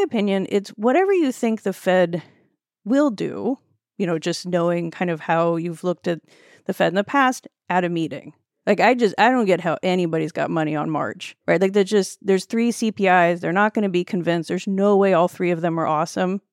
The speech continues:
I mean, if they are, maybe. But May, yeah, to me, that's what Jay popping the champagne bottle was like, "We could have this in the first half." But then everybody's like, "Oh,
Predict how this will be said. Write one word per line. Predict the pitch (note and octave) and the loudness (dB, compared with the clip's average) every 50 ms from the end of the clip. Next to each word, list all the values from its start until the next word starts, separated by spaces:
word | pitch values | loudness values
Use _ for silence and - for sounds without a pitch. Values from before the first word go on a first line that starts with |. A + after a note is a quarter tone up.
| - - | -6 -2
I | |
mean, | G3+ A3 B3+ | 0 2 2
if | A#3+ - | 0 0
they | - D3 | -2 -6
are, | C#3 C#3 C3 - - _ _ | -6 -6 -8 -10 -14 _ _
maybe. | - - C3 C#3 - A#2+ - - _ _ - - _ _ - | -12 -10 -10 -10 -10 -12 -16 -16 _ _ -20 -20 _ _ 0
But | - - - | 0 2 2
May, | C#4+ D4+ - A4+ G#4 G4 G4 F4+ _ _ _ - | 2 2 2 0 -2 -4 -6 -10 _ _ _ -2
yeah, | D4 G4 A4 F4 - | 0 2 4 4 2
to | - - C#4 | 2 2 2
me, | C#4+ E4+ F#4+ | 2 2 2
that's | F4+ F4+ C#4 C4+ - | 4 2 2 2 2
what | - A#3 G3+ G3+ | 2 0 0 2
Jay | G3+ A#3 A#3 A3+ G#3 | 2 4 4 4 4
popping | G3+ - G3+ G#3 G#3 - A3 G3+ | 2 2 0 0 0 0 -2 -2
the | G3 G3 | -2 -2
champagne | - - F#3+ E3 E3 - D4 E4 E4+ | -2 -4 -6 -4 0 0 0 2 2
bottle | C#4+ G#3+ G3 F#3 F#3 F3+ | 2 4 4 4 4 4
was | F3 F3 E3+ - | 2 0 -2 -2
like, | F3 E3 D#3+ - | -2 -2 -2 -2
"We | A3 B3+ C4+ | -2 -2 0
could | - B3+ G3 | 0 0 0
have | - E3+ E3+ E3 | 2 0 0 0
this | E3 D#3+ - - | -2 -4 -4 -4
in | D#3 D3 | -6 -6
the | C#3+ | -6
first | - - C3 C#3 - - | -6 -8 -8 -8 -6 -2
half." | B3 A#3 D#3 C3 - - _ _ _ _ _ _ _ _ _ _ _ _ _ _ - | 0 0 0 0 -4 -10 _ _ _ _ _ _ _ _ _ _ _ _ _ _ -2
But | G#3 F#3 | 0 2
then | G3 A3+ A3 | 2 4 4
everybody's | G#3 G3 F#3 E3+ | 4 2 2 0
like, | C#3+ C3 - | -2 -4 -8
"Oh, | - B3 A3+ | -10 -16 -16